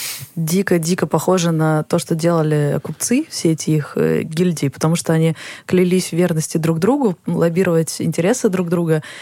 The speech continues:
и даже подписывали хартию. То есть у них была такая штука, именно явно проговоренные обязательства, э, держаться друг за друга. Ты должен был получать прям очень прямую, понятную помощь, э, в лоббировании. Может, это не коррупция, а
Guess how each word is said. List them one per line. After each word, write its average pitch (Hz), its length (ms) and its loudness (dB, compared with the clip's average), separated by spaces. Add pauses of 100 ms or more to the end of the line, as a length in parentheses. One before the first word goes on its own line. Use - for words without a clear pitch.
(120)
и - 40 -2
даже 175 220 2
подписывали 175 500 -2
хартию. 160 480 -2
То - 100 -2
есть - 180 -2
у - 20 0
них 185 140 0
была 165 240 2
такая 143 240 -4
штука, 202 480 -2 (560)
именно 170 560 2 (240)
явно 175 400 2
проговоренные 160 800 2
обязательства, 156 880 0 (360)
э, - 100 -2
держаться 165 440 0
друг 160 240 -2
за 160 100 2
друга. 156 380 -4 (340)
Ты 190 160 4
должен 175 300 2
был 165 140 0
получать 165 440 0
прям 160 320 0
очень 165 300 -2
прямую, 175 340 0
понятную 156 720 0
помощь, 170 560 -2
э, - 320 0
в 160 140 -8
лоббировании. 147 1000 0
Может, 165 300 -2
это 170 200 -2
не 165 240 -2
коррупция, 165 600 0
а 147 280 0